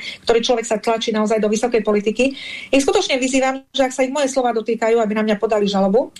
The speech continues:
Pretože, pretože, e, títo dvaja ľudia sú na čele zločineckej skupiny, ktorá falšovala verejné listiny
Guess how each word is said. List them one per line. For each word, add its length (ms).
Pretože, 480
pretože, 560
e, 260
títo 240
dvaja 240
ľudia 240
sú 140
na 100
čele 160
zločineckej 560
skupiny, 460
ktorá 260
falšovala 800
verejné 400
listiny 480